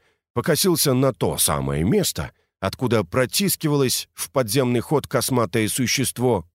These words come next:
ухо для надзора. Камни там лежали плотно,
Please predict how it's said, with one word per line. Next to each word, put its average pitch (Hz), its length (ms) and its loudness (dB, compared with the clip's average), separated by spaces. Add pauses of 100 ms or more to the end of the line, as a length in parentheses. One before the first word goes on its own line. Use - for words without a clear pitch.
(140)
ухо 127 460 0
для 101 260 0
надзора. 92 600 -4 (680)
Камни 110 400 2
там 98 240 2
лежали 95 380 2
плотно, 82 680 -2